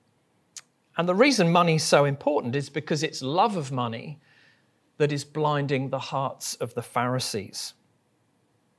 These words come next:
So saving faith is faith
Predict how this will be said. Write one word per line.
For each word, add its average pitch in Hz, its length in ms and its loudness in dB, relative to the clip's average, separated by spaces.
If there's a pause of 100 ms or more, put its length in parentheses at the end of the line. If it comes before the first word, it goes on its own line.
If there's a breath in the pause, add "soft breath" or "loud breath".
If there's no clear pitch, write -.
(1200 soft breath)
So - 180 2
saving 240 540 4
faith 135 380 2
is - 220 0
faith 147 440 0